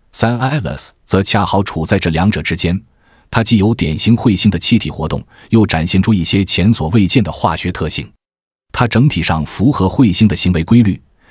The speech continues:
但其二氧化碳含量、光谱反射模式和偏振特征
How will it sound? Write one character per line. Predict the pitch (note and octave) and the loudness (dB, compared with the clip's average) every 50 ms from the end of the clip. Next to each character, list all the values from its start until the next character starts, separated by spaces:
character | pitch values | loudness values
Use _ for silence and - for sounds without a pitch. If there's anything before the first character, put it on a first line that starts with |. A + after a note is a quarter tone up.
| _ _ | _ _
但 | - F#2+ F2 | -2 -2 -2
其 | E2+ - F#2+ | 0 0 -2
二 | F2+ - A#2 G2+ | 0 0 0 0
氧 | D#2+ D#2 C#2 B1 | 0 -4 -6 -6
化 | - - G#2 E2 | -4 -2 -2 -2
碳 | - - E2 | -2 -2 -4
含 | - - E2 E2+ | -2 -4 -4 -2
量、 | F2+ E2+ - - _ _ _ _ _ _ _ - | -2 -4 -4 -8 _ _ _ _ _ _ _ -2
光 | - - A#2+ C3 | 0 2 2 2
谱 | B2 - F#2+ G#2+ G#2+ | 0 0 0 0 0
反 | - - D#2+ D2 | 0 -2 -4 -2
射 | - - F#2+ | 0 0 2
模 | E2+ D#2+ E2 F#2 | 2 2 2 0
式 | F2+ - - D2 - _ _ | 0 -2 -4 -6 -8 _ _
和 | - - E2+ D#2+ | -4 -2 -2 -2
偏 | - - - C3+ C3+ B2+ | 0 0 0 2 2 2
振 | - F2+ D#2 | 2 2 0
特 | - - E2 D#2+ | -2 -2 -2 0
征 | - G#2+ A2 | 2 2 2